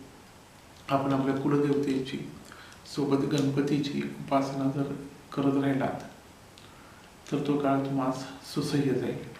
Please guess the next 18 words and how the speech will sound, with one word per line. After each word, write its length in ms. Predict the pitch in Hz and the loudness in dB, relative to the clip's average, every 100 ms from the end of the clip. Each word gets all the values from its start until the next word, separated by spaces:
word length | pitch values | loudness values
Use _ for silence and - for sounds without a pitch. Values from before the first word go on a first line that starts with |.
| - - | -16 -4
कपाळाला 600 | 139 143 139 139 135 139 135 - - - - - - - | 0 4 6 6 4 0 -6 -12 -18 -20 -20 -20 -16 2
केशर 440 | 156 151 - 185 - - - | 4 4 4 4 2 -4 -2
टिळक 260 | 147 135 135 | 4 4 6
लावला 420 | 139 131 123 127 139 | 4 4 2 0 -2
तर 80 | 135 - | -4 -4
तुम्हाला 560 | 127 120 127 147 - - - - - 151 | -2 -2 -2 -4 -4 -10 -18 -20 -10 -4
जास्त 360 | 143 139 135 - | 4 4 4 0
लाभदायक 500 | 123 113 123 123 - | 0 -2 -2 -4 -4
ठरेल. 280 | 135 131 - - - - - - - | -4 -6 -8 -12 -18 -20 -20 -14 2
ओम 300 | 160 160 156 | 6 8 8
गंग 340 | 151 147 143 | 6 4 6
गणपते 400 | 139 135 139 143 | 6 6 6 6
नमः 480 | 135 135 131 123 - - - | 6 6 4 0 -2 -6 -4
या 80 | 143 | 0
मंत्राचा 520 | 135 139 135 139 135 | 2 2 2 0 0
जप 480 | 135 - 139 - - | 0 2 2 0 0
रोज 220 | 143 135 | 0 0
सकाळी 380 | 143 - 131 131 | -2 -2 0 0